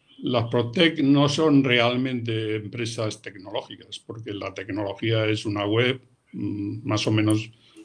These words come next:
bien hecha, ¿vale? Eh, con mucho dinero, por cierto, ¿vale? De los fondos de inversión que los respaldan.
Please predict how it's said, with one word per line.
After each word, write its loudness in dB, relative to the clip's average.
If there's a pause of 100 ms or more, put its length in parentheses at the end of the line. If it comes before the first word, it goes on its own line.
(120)
bien 6
hecha, 4 (140)
¿vale? -4 (320)
Eh, -2
con -2
mucho 2
dinero, 2
por -10
cierto, -10 (140)
¿vale? -6 (220)
De -2
los -2
fondos 0
de 0
inversión 4
que 2
los -2
respaldan. -2